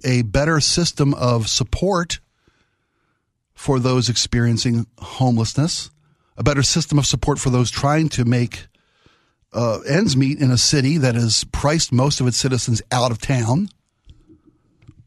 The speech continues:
You know, w-, we can't have it both ways.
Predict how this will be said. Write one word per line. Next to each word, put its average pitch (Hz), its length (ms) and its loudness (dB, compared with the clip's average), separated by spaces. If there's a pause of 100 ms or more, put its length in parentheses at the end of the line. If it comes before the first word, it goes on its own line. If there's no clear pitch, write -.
(1400)
You 110 140 -2
know, 120 100 4
w-, 110 220 -2
we 147 200 0
can't 180 320 0
have 190 360 0
it 160 120 -4
both 156 380 0
ways. 160 640 -2